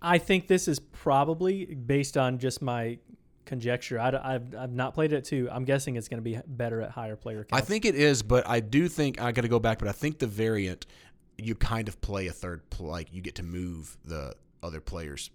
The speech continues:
Speaker 2: piece. Like, there's a third player there, but when it gets dis-, it gets moved, then you get to pick where it gets moved and stuff.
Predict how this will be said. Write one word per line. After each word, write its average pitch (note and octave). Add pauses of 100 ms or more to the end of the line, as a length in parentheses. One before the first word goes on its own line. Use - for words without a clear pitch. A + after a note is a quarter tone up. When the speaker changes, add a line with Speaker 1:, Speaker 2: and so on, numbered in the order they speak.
(140)
Speaker 2:
piece. - (760)
Like, F2+
there's G2
a F#2+
third G2
player F#2+
there, F#2
but D#2+
when F2
it E2+
gets E2+
dis-, F2
it F2+
gets F2+
moved, F2+
then E2
you D#2+
get E2
to -
pick F#2
where F2
it C#2+
gets E2
moved F#2
and G2
stuff. A2+